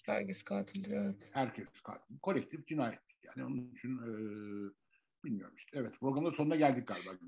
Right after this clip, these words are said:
Speaker 1: Geldik,
Speaker 2: Öyle mi?
Speaker 1: geldik Eser. Çok teşekkür ederim bu haftaki katkıların
Speaker 2: Haftaya
Speaker 1: için.
Speaker 2: da bir, bir konu şimdiden söyleyeyim, onu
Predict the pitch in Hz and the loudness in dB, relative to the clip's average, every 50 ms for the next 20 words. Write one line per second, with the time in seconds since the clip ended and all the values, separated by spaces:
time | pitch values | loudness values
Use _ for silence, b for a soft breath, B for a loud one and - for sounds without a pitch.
0 | - - - 214 208 208 208 208 202 196 - - - - 220 214 202 202 202 202 | -10 4 12 12 12 12 12 12 12 8 8 6 6 10 12 12 12 12 12 10
1 | - 208 202 - 214 202 202 - - 233 - - 247 - - 233 233 - 247 226 | 8 8 10 12 12 12 12 12 8 4 8 10 10 12 12 12 12 12 12 12
2 | 214 220 214 214 214 208 208 - 233 226 - - 208 208 - - - - 151 160 | 12 12 10 12 12 12 10 10 4 -2 6 8 8 8 8 4 12 12 12 12
3 | 208 - 208 185 175 202 208 214 208 180 185 180 160 160 170 160 123 170 170 175 | 12 12 12 12 12 12 12 12 12 12 8 4 4 4 2 4 10 10 12 12
4 | 185 180 - - - 131 - - - - 151 147 151 147 143 147 - 151 151 147 | 12 8 8 4 0 -2 -4 -4 -6 -4 4 6 8 8 6 8 8 8 10 10
5 | 131 127 131 143 143 131 | 10 10 8 8 6 4